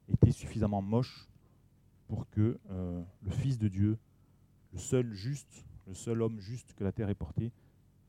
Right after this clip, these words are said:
euh, doive mourir pour, euh, nous racheter. Deuxième chose qu'on,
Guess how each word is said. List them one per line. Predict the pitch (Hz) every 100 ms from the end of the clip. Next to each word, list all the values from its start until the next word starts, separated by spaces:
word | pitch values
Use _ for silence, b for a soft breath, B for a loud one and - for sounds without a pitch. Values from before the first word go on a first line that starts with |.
| -
euh, | 87 85
doive | 82 107 95
mourir | 101 120 117 - - _
pour, | - 92 92
euh, |
nous | 95
racheter. | 95 90 - - - _ - _ _ _ _ _ _ _ b b b b b _ _ _ _ _ _ 101
Deuxième | 143 151
chose | 135 175 -
qu'on, | 123 110 104